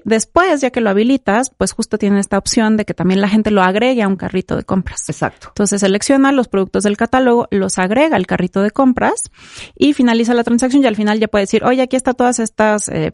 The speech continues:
Speaker 1: los pasteles que <laughs> seleccioné, este, este puede ser el, el total", y bueno, ya puede llegar a la tienda y ahí en la tienda pagar y ya le dan, este, su pedido. Entonces es una gran, gran, gran experiencia.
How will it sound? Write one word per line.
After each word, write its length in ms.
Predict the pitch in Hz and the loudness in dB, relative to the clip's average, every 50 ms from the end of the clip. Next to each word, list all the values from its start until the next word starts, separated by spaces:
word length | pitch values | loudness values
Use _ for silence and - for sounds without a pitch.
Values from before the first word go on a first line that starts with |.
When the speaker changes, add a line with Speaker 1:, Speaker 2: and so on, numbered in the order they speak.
| - - | -8 -6
Speaker 1:
los 180 | - 180 175 - | -4 -4 -4 -2
pasteles 360 | - 196 - 226 214 233 - | -4 -2 0 2 2 2 2
que 120 | - 247 | 2 2
<laughs> 160 | - 233 214 | 2 2 2
seleccioné, 560 | 196 202 196 - 220 214 233 269 311 311 - _ - - | 2 0 0 0 0 2 2 2 0 0 -2 _ -10 -4
este, 440 | - 208 208 - - 220 208 208 - | -2 -2 -2 0 -2 -2 -2 0 0
este 240 | - 208 202 - 208 | -2 -4 -2 -2 -4
puede 160 | - - 190 | -2 -2 -2
ser 160 | 185 185 175 | 0 0 0
el, 220 | 175 180 180 180 - | 0 0 -2 -2 -2
el 160 | - 175 180 | -2 -2 0
total", 380 | - 202 202 - - 339 392 349 | 0 0 0 2 2 2 2 2
y 80 | - 214 | 0 0
bueno, 160 | 196 190 185 | 0 0 0
ya 140 | 185 185 185 | -2 -2 2
puede 160 | - 226 226 | 2 2 2
llegar 200 | 220 214 220 220 | 4 2 2 2
a 60 | 214 | 2
la 160 | 214 226 240 247 | 2 0 -2 0
tienda 320 | - 320 339 311 311 311 | 2 2 2 4 4 2
y 40 | 277 | 2
ahí 120 | 233 208 196 | 2 0 0
en 120 | 190 185 | 0 -2
la 80 | 185 180 | -2 -2
tienda 240 | - 190 190 190 | -2 -2 -2 -2
pagar 280 | - - 269 302 339 311 | 0 0 0 2 2 2
y 60 | 240 | 2
ya 100 | 196 196 180 | 0 0 0
le 100 | 175 170 | 0 -2
dan, 240 | 170 170 175 - - | -2 -2 -2 -4 -4
este, 460 | - 175 165 - - - - - - | -4 -6 -6 -6 -8 -8 -8 -8 -6
su 220 | - - - 185 - | -6 -4 -4 -2 -2
pedido. 340 | - 151 147 - - 214 226 - | -2 -4 -4 -6 -8 -12 -8 -6
Entonces 400 | 190 185 - 208 208 220 214 202 | -6 -4 -2 -2 -2 -2 -2 -2
es 100 | 190 - | 0 0
una 260 | 208 196 196 196 214 - - - - - - - _ _ _ - | 0 2 2 0 -2 -6 -12 -20 -20 -20 -20 -20 _ _ _ -2
gran, 300 | - 196 196 202 202 202 | 0 2 2 2 2 0
gran, 160 | 196 196 185 | 0 0 0
gran 300 | 185 180 175 170 175 - - | 0 0 0 0 -2 -4 -6
experiencia. 680 | - 175 - - - 151 143 135 - - 175 - - | -8 -10 -8 -4 -4 -2 -2 -2 -4 -4 -6 -8 -10